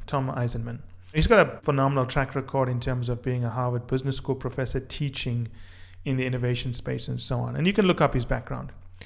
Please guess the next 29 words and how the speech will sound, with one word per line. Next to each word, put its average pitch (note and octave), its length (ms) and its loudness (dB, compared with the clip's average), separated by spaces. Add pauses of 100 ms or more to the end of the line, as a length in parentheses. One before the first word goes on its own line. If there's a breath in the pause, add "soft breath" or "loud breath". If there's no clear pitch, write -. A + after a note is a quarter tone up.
(340 loud breath)
But E3 100 10
there G#3+ 140 0
is D#4 160 4
one G3+ 280 4
thing G3 180 2
that C#3+ 120 4
I C#3 80 6
find C#3+ 300 8
that B2+ 140 2
makes C3+ 220 4
him C3 100 6
unique B2+ 640 4 (720 loud breath)
and B2+ 180 4
why D3+ 300 10
I C3+ 60 8
wanted C3+ 380 6
him A#2+ 140 4
on A#2 80 4
the A#2 60 0
program. B2+ 640 4 (1160 soft breath)
There F3 200 10
are G#3+ 80 12
many C4 260 6
of A3+ 140 2
us F#3+ 240 4
who D#3 160 4
read D3 360 4
articles C3+ 640 2
about A#2+ 540 0